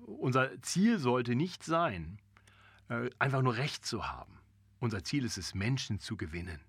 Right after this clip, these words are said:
Das heißt, wenn wir unseren Auftrag, die Wahrheit in Liebe sagen, und unser Ziel, Menschen zu gewinnen, klar haben, dann werden wir anders kommunizieren.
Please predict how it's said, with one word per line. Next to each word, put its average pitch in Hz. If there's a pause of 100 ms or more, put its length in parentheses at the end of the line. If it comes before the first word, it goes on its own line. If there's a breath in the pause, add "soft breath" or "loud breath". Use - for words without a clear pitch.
(640 loud breath)
Das -
heißt, 139
wenn 147
wir 131
unseren 117
Auftrag, 131
die 92
Wahrheit 92
in 80
Liebe 151
sagen, 107
und 120
unser 107
Ziel, 143 (200 soft breath)
Menschen 147
zu 123
gewinnen, 113
klar 113
haben, 92
dann 113
werden 123
wir 123
anders 104
kommunizieren. -